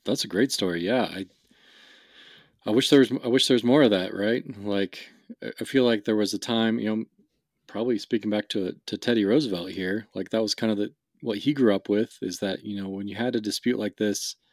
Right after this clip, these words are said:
you didn't need to go meet behind the portables at the, at the school. You could go to the boxing ring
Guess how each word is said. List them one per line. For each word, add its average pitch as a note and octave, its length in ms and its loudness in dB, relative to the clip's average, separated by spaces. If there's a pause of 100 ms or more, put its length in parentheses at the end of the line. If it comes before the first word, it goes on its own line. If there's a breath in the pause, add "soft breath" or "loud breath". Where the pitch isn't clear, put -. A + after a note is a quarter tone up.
(680)
you A#2 80 -2
didn't A#2 200 4
need A2+ 160 2
to G#2+ 40 -2
go G#2+ 440 2
meet A#2+ 160 -2
behind G#2+ 280 0
the G2 60 -2
portables G#2+ 500 0
at - 140 -6
the, F#2 260 -6
at A2 120 -14
the - 80 -12
school. B2 360 4
You G#2+ 120 -4
could G#2 140 -8
go G#2 520 0 (600)
to B2 120 0
the G#2+ 100 0
boxing A2+ 420 2
ring G#2 340 0